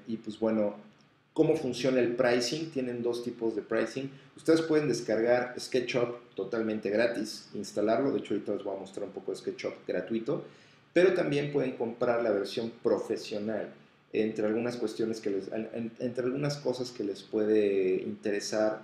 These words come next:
a la gente que utilice la versión profesional es que pueden manejar modelos a escala exactos, pueden utilizar texturas para los modelos en tercera dimensión, texturas de H D en alta definición, animaciones en alta definición,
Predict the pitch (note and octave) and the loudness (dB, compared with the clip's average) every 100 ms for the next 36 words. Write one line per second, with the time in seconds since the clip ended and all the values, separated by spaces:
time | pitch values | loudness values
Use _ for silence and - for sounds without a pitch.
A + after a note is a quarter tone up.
0 | - G#2 F#2+ F#2 - A2 - A2 G2 F#2+ | -12 -10 -8 -10 -6 -6 -4 -8 -8 -10
1 | F#2+ G#2 - G#2 F#2+ F#2 G#2 G#2 A2 A2 | -8 -6 -2 0 0 -2 -8 -10 -10 -8
2 | - A#2 A#2 A2+ A2+ - - - _ G#2 | -4 -2 2 2 0 -6 -20 -20 _ -8
3 | - A#2 A#2 A#2 G#2+ G#2 A2+ G#2+ G#2 G#2+ | -2 -2 0 0 0 -2 -4 -4 0 0
4 | G#2 G2+ - G#2 G2 F#2+ C3+ C3 - C3 | -2 -4 -6 -2 -2 0 2 2 2 2
5 | C3 C3 - - - _ A#2+ A#2 A2 A2 | 2 0 -8 -20 -20 _ 4 6 4 0
6 | G2+ - A2 A2 - - G#2 - - B2+ | -4 -2 0 0 -2 -2 -2 -2 -2 2
7 | B2 A2+ - - A2 G2 F#2+ F2 G2+ G#2 | 2 0 -4 -8 -4 -2 -4 -4 -2 -2
8 | G#2 G2+ G#2 - G#2 G2 F#2 A2 G#2+ G#2 | -4 -8 -8 0 0 0 -4 -8 -4 -6
9 | - A2+ G#2+ - G2 G2 - G#2 - G#2 | 0 2 2 0 -2 -2 -6 -6 -2 0
10 | B2+ A2 G2 - F#2 - G2 - C3+ C3+ | 0 -2 -6 -10 -12 -12 -12 -2 0 2
11 | C#3 - - - G#2 A2 A2 G#2+ - A2+ | -2 -10 -20 -10 -2 0 0 -2 -2 -4
12 | G#2+ G#2 G2 G2 G2 - G#2 G#2 D3 D3 | -4 -6 -6 -4 -6 -6 -8 -4 0 2
13 | D3 | 2